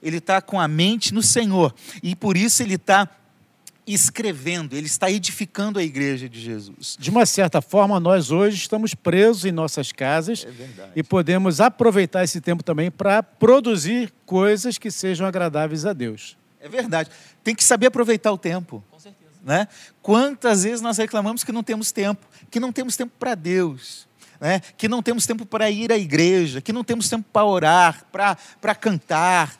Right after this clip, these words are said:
Speaker 1: pra ir fazer um culto doméstico. Olha o tempo que Deus está nos dando agora pra focar o nosso pensamento e pra que possamos realizar um culto verdadeiro, não só num momento de, de cântico, de leitura bíblica, de oração, não,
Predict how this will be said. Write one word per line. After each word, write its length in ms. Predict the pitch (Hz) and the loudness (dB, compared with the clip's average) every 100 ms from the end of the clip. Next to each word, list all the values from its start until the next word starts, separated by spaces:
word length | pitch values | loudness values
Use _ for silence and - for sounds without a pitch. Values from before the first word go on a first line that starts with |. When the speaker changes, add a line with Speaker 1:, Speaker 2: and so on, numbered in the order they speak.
| - - - | -20 -20 -4
Speaker 1:
pra 200 | 247 233 | 0 2
ir 200 | 226 214 | 0 -6
fazer 460 | - - 196 175 240 | -8 0 2 2 0
um 60 | |
culto 260 | - 233 208 | -2 -6 -4
doméstico. 580 | 190 156 165 160 - - _ - | -2 0 0 0 -6 -16 _ 0
Olha 160 | 196 226 | 0 0
o 60 | |
tempo 300 | 175 202 208 | -4 -4 -4
que 100 | - | -6
Deus 200 | 165 190 | -2 0
está 140 | - 180 | 0 -4
nos 140 | 156 | -6
dando 220 | 135 160 | -6 -4
agora 420 | 143 117 123 123 131 - _ | -4 0 0 -2 -8 -20 _
pra 140 | 151 | -4
focar 500 | 151 - 160 - 196 | -2 -2 -4 2 2
o 40 | 208 | 2
nosso 260 | 190 175 - | -2 -2 -4
pensamento 680 | 175 - 143 135 143 - - _ - | -4 -4 -6 -8 -10 -14 -20 _ -18
e 60 | |
pra 160 | 139 160 | -8 -8
que 100 | - | -6
possamos 440 | 160 147 180 165 | -4 -2 -2 -4
realizar 480 | 151 151 135 147 156 | -4 -4 -4 -4 -4
um 100 | 156 | -6
culto 380 | - 170 160 139 | -10 -12 -12 -8
verdadeiro, 580 | 175 151 151 135 151 147 - | -8 -6 -8 -6 -8 -8 -16
não 220 | - 285 294 | -6 -4 -2
só 320 | - 240 233 | 0 0 0
num 140 | 220 | -2
momento 640 | 214 180 156 175 175 156 139 | -2 0 0 0 0 -4 -10
de, 220 | 120 147 _ _ _ - - | -10 -12 _ _ _ -20 -20
de 200 | 139 131 | -10 -10
cântico, 680 | - 165 180 185 170 - - | -2 2 4 4 0 -4 -8
de 120 | 139 | -4
leitura 340 | 151 139 156 131 | -2 -2 -2 -2
bíblica, 500 | 110 185 180 - 151 | -2 -2 -2 -4 -2
de 80 | |
oração, 320 | 151 139 - 208 | 0 0 0 -2
não, 160 | 196 | -2